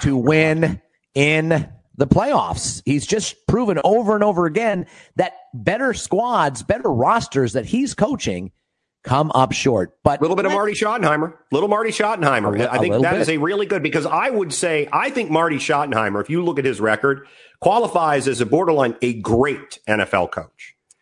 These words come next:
Speaker 1: Yeah,
Speaker 2: You look
Speaker 1: and
Speaker 2: at how many games over five hundred he is, and I can't
Speaker 1: Yeah.
Speaker 2: tell you off the top of my, how many times his teams have gone to the playoffs, how many, and, and, and honestly, Mark, when you're, when you're deciding what greatness is, longevity in the regular season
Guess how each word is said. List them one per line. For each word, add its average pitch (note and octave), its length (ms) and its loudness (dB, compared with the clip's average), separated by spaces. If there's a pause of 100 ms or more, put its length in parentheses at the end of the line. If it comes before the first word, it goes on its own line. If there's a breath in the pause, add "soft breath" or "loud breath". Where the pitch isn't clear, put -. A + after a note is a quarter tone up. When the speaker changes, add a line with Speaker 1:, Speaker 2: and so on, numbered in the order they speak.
Speaker 1:
Yeah, B2+ 160 0
Speaker 2:
You F#4 60 -2
look F#3+ 100 -4
Speaker 1:
and C3 100 0
Speaker 2:
at - 40 -6
how C#3+ 140 0
many E3+ 140 -2
games D#3+ 300 0
over B2+ 160 -2
five A#2 240 0
hundred F#3 400 -2
he F3 180 -2
is, F3 140 -2
and C3 80 -2
I A2 40 -2
can't D#3+ 220 -2
Speaker 1:
Yeah. E3 60 -2
Speaker 2:
tell D3+ 100 0
you C#3 100 0
off C3 120 -2
the B2 40 -12
top C3 200 2
of B2 80 -4
my, A#2 60 -4
how C#3 120 0
many B2+ 140 -2
times F3 420 -4
his D#3+ 100 -6
teams E3 220 -4
have C#3+ 60 -4
gone D3+ 140 0
to C#3+ 40 -2
the C3 80 -2
playoffs, D3+ 480 -2
how C3+ 100 -2
many, B2 140 -2 (320 loud breath)
and, D#3+ 300 0
and, D3+ 260 0
and C#3+ 180 0
honestly, F#3 400 -2
Mark, C#3+ 360 0
when C#3+ 240 0
you're, C#3 320 2
when C3+ 160 2
you're C3+ 100 2
deciding D3+ 800 -2
what B2 200 -2
greatness C#3 440 -2
is, A#2+ 360 0 (320 loud breath)
longevity E3 880 0
in E3+ 100 2
the D3 80 0
regular D3+ 380 0
season A2 640 -2